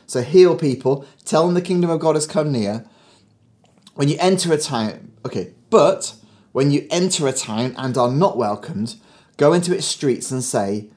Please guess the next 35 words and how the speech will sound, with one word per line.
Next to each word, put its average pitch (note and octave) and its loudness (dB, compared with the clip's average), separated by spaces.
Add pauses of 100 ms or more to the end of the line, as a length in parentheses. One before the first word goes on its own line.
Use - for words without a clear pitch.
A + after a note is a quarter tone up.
(600)
'Even E3 4
the D#3+ 4
dust D3+ -2
of C#3+ 0
your D3+ 0
town A#2+ -4
we A#2 0
wipe A#2+ 2
from B2 -6
our A#2+ 0
feet A#2+ -6
as A2 -8
a A#2 -2
warning G#2+ 0
to - -12
you. F#2+ -6
Yet A2 -2
be B2 -8
sure E3+ 2
of D#3 -6
this, - -6 (280)
the - -6
kingdom D#3 -2
of C#3 -4
God G#2+ -2 (240)
has B2 -6
come G#2+ -4
near.'" A2 -2 (320)
And C3 -4
so D#3+ 4
what F3+ 4
happens F3+ -2
in C#3 0
this A#3 2
situation G#2+ -4